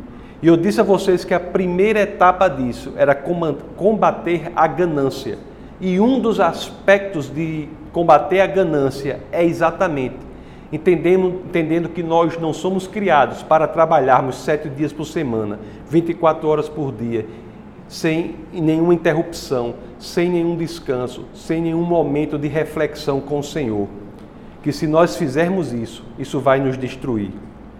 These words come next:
Qual é a segunda parte que a Bíblia nos orienta, que nós devemos fazer para que nós não sejamos tragados pelo materialismo do mundo? É a prática da generosidade.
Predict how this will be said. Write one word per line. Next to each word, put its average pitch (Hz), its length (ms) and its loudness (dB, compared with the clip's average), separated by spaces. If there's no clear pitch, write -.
Qual 285 200 8
é 269 60 10
a 262 100 10
segunda 196 720 -2
parte - 640 2
que - 80 0
a 160 80 4
Bíblia 160 320 -2
nos 170 300 0
orienta, 156 680 0
que 175 80 -2
nós 170 200 2
devemos 170 420 2
fazer 160 760 2
para 165 160 4
que 175 140 -2
nós 175 160 2
não 170 100 0
sejamos 170 460 0
tragados 147 920 4
pelo 151 140 0
materialismo 143 720 2
do 123 120 -4
mundo? 107 280 -6
É 151 100 4
a 147 80 8
prática 165 720 4
da 127 200 6
generosidade. 123 1120 2